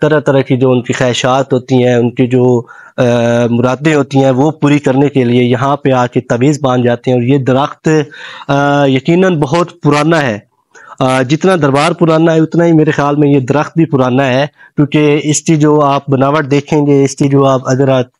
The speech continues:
तारीख देखेंगे तो उससे जाहिर होता है कि ये काफ़ी पुराना है। और ये जो, अ, जगह है ये दस हज़ार साल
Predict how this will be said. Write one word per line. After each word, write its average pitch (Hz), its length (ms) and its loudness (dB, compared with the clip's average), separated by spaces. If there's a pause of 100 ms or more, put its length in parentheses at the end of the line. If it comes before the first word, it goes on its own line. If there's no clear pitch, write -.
(140)
तारीख 135 320 0
देखेंगे 131 400 0
तो 127 120 -4
उससे 135 300 -2
जाहिर 135 280 -2
होता 123 220 -2
है 123 40 -2
कि 127 100 -4
ये 123 160 0
काफ़ी 131 340 -4
पुराना 123 400 -2
है। 104 140 -6 (380)
और 123 140 0
ये 139 180 0
जो, 151 140 0
अ, 139 760 0
जगह 151 280 0
है 170 140 2
ये 160 100 2
दस 147 300 -2
हज़ार 143 460 0
साल 143 440 -2